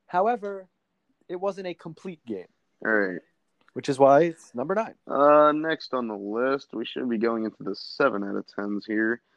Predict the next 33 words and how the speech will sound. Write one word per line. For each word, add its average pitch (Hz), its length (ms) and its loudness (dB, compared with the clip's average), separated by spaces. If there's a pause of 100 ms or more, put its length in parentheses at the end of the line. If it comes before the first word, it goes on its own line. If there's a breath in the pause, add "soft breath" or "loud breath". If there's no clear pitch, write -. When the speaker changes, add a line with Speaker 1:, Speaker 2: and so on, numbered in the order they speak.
(200)
Speaker 2:
Modern 202 460 4
Warfare. 151 500 0 (1040)
Actually 190 460 2
above 151 840 4
Speaker 1:
Yeah. 143 60 -14 (300)
Speaker 2:
the 160 80 -10
Modern 165 360 -6
Warfare 165 400 -8
two, 208 280 -6 (160)
it - 140 -20
seems 110 340 -16
like. 110 340 -8 (580)
Speaker 1:
It 175 40 -12
was 185 120 -6
a 196 40 -8
more 208 160 -4
complete 202 320 -8
game. 175 260 -10 (180)
More 165 140 -10
complete 190 280 -16
game. 202 200 -16 (300)
Speaker 2:
Yeah. 392 240 -2 (600)
Also, 220 460 4
uh, 165 320 -6
we, 165 300 -2
uh, 160 100 -4
we 165 160 -2
were 175 140 0
taking 190 360 -4
into 165 340 -4
account 143 460 -2 (380)
of 135 140 -2
its - 180 -12